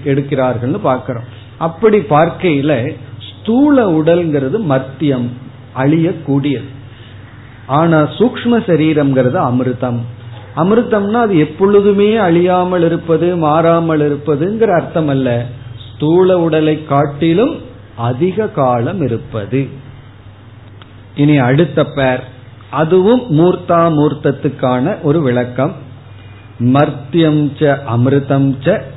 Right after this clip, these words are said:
அடுத்தது ஸ்திதம் ச யத் ச.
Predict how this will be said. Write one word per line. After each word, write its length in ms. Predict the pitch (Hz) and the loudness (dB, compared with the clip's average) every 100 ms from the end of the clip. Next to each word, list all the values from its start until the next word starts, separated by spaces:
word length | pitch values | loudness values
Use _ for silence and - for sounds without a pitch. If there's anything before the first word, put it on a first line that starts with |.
| - - - - | -20 -20 -20 -6
அடுத்தது 720 | 131 143 147 143 127 214 240 - - - - - - | 0 2 0 0 2 2 -2 -10 -20 -20 -20 -20 -6
ஸ்திதம் 720 | - 165 165 185 185 190 190 180 - | 2 2 2 0 2 0 0 -2 -2
ச 160 | 233 - - - - | -2 -2 -16 -20 -8
யத் 840 | 123 123 143 156 156 - - 151 135 - | -2 2 4 2 0 -14 -4 -4 -4 -2
ச. 120 | 156 | -2